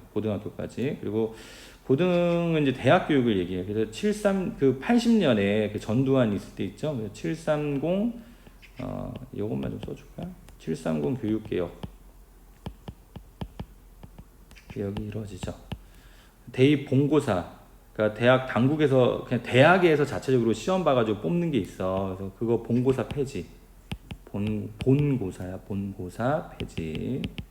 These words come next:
했고, 그다음에 "야, 니네 데모하지 마라. 니네 대학 들어가는 건 쉽게 해줄게. 대신에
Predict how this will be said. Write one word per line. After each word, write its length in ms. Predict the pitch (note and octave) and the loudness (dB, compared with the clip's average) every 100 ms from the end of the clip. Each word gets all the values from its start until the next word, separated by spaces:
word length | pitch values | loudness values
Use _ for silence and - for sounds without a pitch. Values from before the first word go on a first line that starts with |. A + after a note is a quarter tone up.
| - - - - - - - - - - - C3 | -18 -20 -20 -14 -12 -12 -16 -12 -12 -8 -8 -6
했고, 200 | C3 A#2+ | -2 0
그다음에 540 | A#2 A#2 D3 F3 - | 2 4 4 2 2
"야, 100 | B2+ | 2
니네 200 | A#2+ C#3 | 4 2
데모하지 480 | A#2+ A#2+ C#3+ C#3 C#3 | 2 2 4 2 2
마라. 480 | B2+ F#2 F#2+ G2+ G2+ | 0 0 0 0 0
니네 200 | A2 A#2 | 0 0
대학 260 | A#2 C#3 - | 2 2 2
들어가는 300 | C3+ B2 A2+ | 2 2 2
건 100 | G#2 | -2
쉽게 300 | - - D3 | -4 -4 -4
해줄게. 340 | D#3 - F2+ | -4 -6 -6
대신에 540 | G#2+ G#2+ C#3+ E3+ - | -6 -4 -2 -2 -6